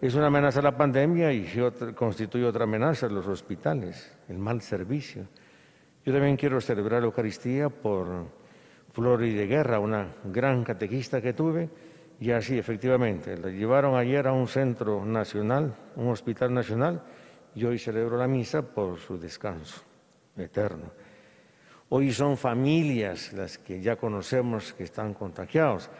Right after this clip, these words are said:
Al principio no conocíamos a casi nadie, después fuimos conociendo a hermanos y hermanas, amigos o familiares individualmente. Ahora son familias. Después vamos a ir conociendo colonias,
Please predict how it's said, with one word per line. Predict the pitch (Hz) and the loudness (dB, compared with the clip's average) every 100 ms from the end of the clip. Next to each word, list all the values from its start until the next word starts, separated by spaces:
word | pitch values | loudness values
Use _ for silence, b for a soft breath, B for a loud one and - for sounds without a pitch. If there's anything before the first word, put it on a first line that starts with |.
| B B B B B - | B B B B B -4
Al | 127 | -2
principio | 110 147 139 160 175 | 2 0 2 2 4
no | 160 | 6
conocíamos | 151 131 113 139 135 120 | 6 4 4 4 4 4
a | 117 | 2
casi | 113 127 123 | 2 2 2
nadie, | 131 156 170 151 | 4 4 2 0
después | - - 131 | 0 0 0
fuimos | 139 135 123 | 0 -2 0
conociendo | 123 110 104 131 131 127 | 0 0 0 2 2 4
a | 113 | 4
hermanos | 107 107 127 135 131 110 | 4 4 4 4 4 0
y | 113 | -2
hermanas, | 101 98 117 120 117 101 | 0 2 4 4 2 0
amigos | 101 92 127 127 120 107 - - | -2 0 0 2 0 -4 -10 -12
o | |
familiares | 98 113 95 95 113 123 120 - - - - - - _ _ _ _ _ _ _ B B B B B _ | -8 -4 -4 0 0 0 -2 -6 -18 -20 -20 -20 -20 _ _ _ _ _ _ _ B B B B B _
individualmente. | 139 131 110 110 107 104 120 123 147 131 90 87 - - | 2 2 2 0 0 2 4 6 6 6 2 -6 -10 -2
Ahora | 110 107 | 0 2
son | 127 | 2
familias. | 110 110 131 151 98 80 - - - - - _ _ B B B | 2 2 4 4 0 -6 -10 -20 -20 -20 -20 _ _ B B B
Después | 107 147 | 0 4
vamos | 180 175 | 6 6
a | 165 | 6
ir | |
conociendo | 165 156 127 165 180 185 143 | 6 6 4 2 2 2 2
colonias, | 131 135 165 151 123 - | 4 6 6 6 2 -4